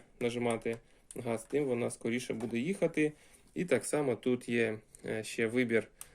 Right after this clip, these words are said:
режимів, тобто можна включати більш швидкий і потім перемкнути на більш повільний режим. На коробці моделі можна побачити, що вона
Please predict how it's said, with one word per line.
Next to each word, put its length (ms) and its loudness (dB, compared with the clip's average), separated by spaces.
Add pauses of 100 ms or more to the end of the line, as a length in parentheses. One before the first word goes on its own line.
(120)
режимів, 520 2
тобто 280 0
можна 300 0
включати 580 -4
більш 340 -2
швидкий 640 -2 (540)
і 460 0 (140)
потім 320 0
перемкнути 800 -2 (180)
на 160 -2
більш 220 0
повільний 440 -4
режим. 260 -6 (460)
На 120 2
коробці 420 2
моделі 360 6
можна 420 0
побачити, 600 -2
що 180 -6
вона 360 0